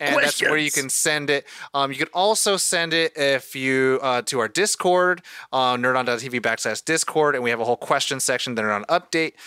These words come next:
Speaker 1: But if you wanna get pushed to the head of the line, because we do have some, some, some cues at some point,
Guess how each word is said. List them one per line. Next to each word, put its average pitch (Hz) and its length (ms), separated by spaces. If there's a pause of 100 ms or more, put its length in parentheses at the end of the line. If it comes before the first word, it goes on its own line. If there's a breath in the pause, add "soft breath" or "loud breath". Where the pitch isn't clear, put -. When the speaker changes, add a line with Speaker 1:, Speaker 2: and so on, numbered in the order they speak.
(220 loud breath)
Speaker 1:
But 214 220
if 147 120
you 156 100
wanna 165 120
get 151 200
pushed 156 200
to 135 60
the 117 60
head 202 320
of 226 80
the 180 100
line, 95 420 (420 loud breath)
because 117 440
we 117 160
do 165 140
have 185 200
some, 165 220
some, 151 240
some 139 180
cues 170 520
at 107 100
some 104 160
point, 101 340